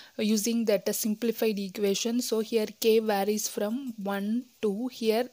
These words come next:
it is four, so three and four. So first I am substituting five, one. So what you will get is pi by two plus two minus one divided by, here it is four, eight into pi.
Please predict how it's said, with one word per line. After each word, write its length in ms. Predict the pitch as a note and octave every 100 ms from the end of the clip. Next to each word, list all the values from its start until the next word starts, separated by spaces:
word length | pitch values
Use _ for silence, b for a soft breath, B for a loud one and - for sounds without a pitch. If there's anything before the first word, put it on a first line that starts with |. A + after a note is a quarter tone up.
| -
it 140 | G3
is 180 | A3+ -
four, 320 | - G#3+ A3
so 280 | A#3 - G#3
three 420 | G3+ A#3 A#3 A#3
and 180 | A3 G#3+
four. 320 | - G3+ A3+ - B B B
So 180 | - A3
first 320 | A#3+ A#3 -
I 60 |
am 120 | A3+ G#3
substituting 680 | - F#3+ - A3+ G3+ A#3 A#3
five, 420 | - G3+ G3+ G3+
one. 220 | G3 A3+
So 160 | - G#3+
what 240 | G3+ G3+
you 100 | A3+
will 140 | A3+
get 260 | G#3+ G#3 G3+
is 180 | A3+ -
pi 320 | _ G#3+ G#3
by 280 | G3+ G#3+ G3+
two 220 | A3+ A3 G#3+
plus 340 | G#3+ G3+ A#3+ - B B B _
two 300 | B3+ A#3+ A#3+
minus 560 | A3+ G#3+ G3+ G#3 G#3 -
one 240 | G#3+ G#3+
divided 640 | G#3+ G3+ G#3 G#3 G#3+ G3+ F#3
by, 140 | G#3
here 600 | A3+ G#3 F#3+ G3 - A3
it 200 | A3 G#3
is 180 | A3 -
four, 320 | - A3 G#3
eight 480 | A3+ G#3 G3 A3+ G#3+ - B B B - A#3
into 500 | B3 A3 G#3+ A3+ A3+ - -
pi. 300 | A3 G#3